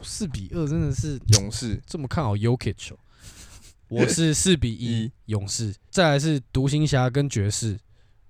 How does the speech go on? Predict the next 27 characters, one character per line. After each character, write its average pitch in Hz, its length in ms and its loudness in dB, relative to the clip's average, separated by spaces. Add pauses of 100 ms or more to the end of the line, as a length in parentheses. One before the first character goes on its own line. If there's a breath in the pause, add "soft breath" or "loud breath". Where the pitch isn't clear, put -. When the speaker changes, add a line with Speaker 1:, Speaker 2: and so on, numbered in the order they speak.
Speaker 1:
Eric 151 320 6
是 143 220 0
预 139 180 4
测 131 400 2
四 - 340 -8
比 110 180 -6
二。 123 260 -2 (140)
Speaker 2:
对。 104 240 2 (160)
Speaker 1:
我 123 120 0
也 117 60 0
是 113 100 -4
预 117 120 -2
测 113 140 0
四 110 160 -2
比 92 160 -8
二， 101 180 -4
小 95 220 -4
Speaker 2:
小 98 220 2
牛 101 220 -4
赢。 90 120 -10 (300)
Speaker 1:
独 113 220 4
行 127 200 4
侠 120 300 6
赢。 101 100 -4
Speaker 2:
独 - 80 -10
行 135 80 -2
侠。 - 80 2